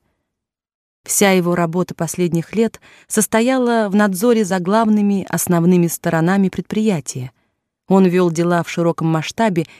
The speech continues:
и ничего не имел общего со всеми теми подробностями, которыми ограничивается сфера деятельности других,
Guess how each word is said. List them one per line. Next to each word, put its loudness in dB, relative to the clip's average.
и 4
ничего 2
не 4
имел 2
общего -2
со 0
всеми 2
теми -2
подробностями, 0
которыми 2
ограничивается 0
сфера 0
деятельности 0
других, -4